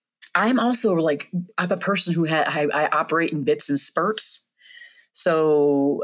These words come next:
um, I don't, I don't I am probably, I wouldn't say I'm a procrastinator, but I, I definitely time things closer to the event. And it's because I have so many things loaded up that I know, like, I have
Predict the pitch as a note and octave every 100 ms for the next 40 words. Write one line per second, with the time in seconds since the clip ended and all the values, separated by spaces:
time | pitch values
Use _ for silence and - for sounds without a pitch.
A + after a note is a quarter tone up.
0 | - D3+ C#3+ C#3 C3 - - - - -
1 | F3+ F3 E3+ - - _ D3+ D#3 D#3 D3
2 | C#3 - D3 F3 F#3+ G3 D#3+ - - E3+
3 | G3 A#3 A3 F#3 D#3 - D#3 D3 - -
4 | B2+ A#2+ A#2 B2 C3+ A#2+ B2+ A#2+ - -
5 | - F3+ A3 G3 F3 - D3+ D#3 D#3+ D#3
6 | D3+ C#3+ - C#3+ D3 F3 F3+ G3 - -
7 | - C#3+ C#3+ B2 C#3 B2 - - - D#3+
8 | D3 - C#3+ D#3+ D#3 C#3+ C#3 F3+ D3+ C#3+
9 | D3 C#3+ D3 C3+ C#3 C#3 C#3 - C3 -
10 | - - - - D3 C#3 C3+ C3+ C3+ B2
11 | - - C3+ C3+ C3+ C3